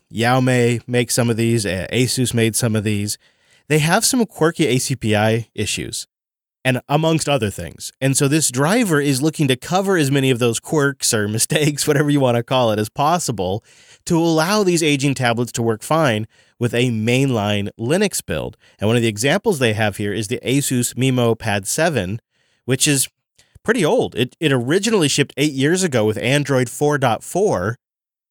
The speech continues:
but now, after this patch, should be in a lot better shape for mainline Linux.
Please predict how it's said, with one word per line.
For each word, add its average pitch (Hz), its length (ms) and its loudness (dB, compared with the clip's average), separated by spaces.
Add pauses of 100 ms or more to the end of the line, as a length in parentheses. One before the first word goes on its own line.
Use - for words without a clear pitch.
(160)
but 117 340 0
now, 127 640 2
after 139 320 0
this 120 160 0
patch, 160 540 -2 (120)
should 180 220 -2
be 240 100 0
in 151 60 2
a 113 80 2
lot 117 260 -2
better 123 180 2
shape 156 280 -2
for 117 100 -2
mainline 104 540 -2
Linux. - 480 -8